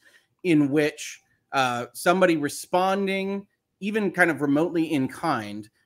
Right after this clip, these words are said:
can have been put in that circumstance in a way that pro-, that shouldn't be considered abuse coming back. Um, but I don't know that that's been established here. I don't see, I don't see it as solely power dynamics. I see it as reactions to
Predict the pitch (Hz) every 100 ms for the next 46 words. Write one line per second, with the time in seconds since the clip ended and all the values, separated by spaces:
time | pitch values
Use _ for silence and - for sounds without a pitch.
0 | _ 165 160 151 156 143 - 185 190 -
1 | 160 151 151 - 151 143 139 - 139 131
2 | - 139 131 127 127 - - 135 127 -
3 | 185 170 156 147 127 139 127 113 117 131
4 | 123 - 135 120 110 104 82 - _ _
5 | _ _ 135 131 123 127 131 156 151 156
6 | 185 180 160 160 147 - 139 - 139 131
7 | 123 120 - 139 147 - 139 123 170 160
8 | - 185 - 170 202 - 196 143 - -
9 | 170 165 160 - 147 156 160 165 170 180
10 | 180 139 - 143 131 120 127 120 127 -
11 | 135 120 - 127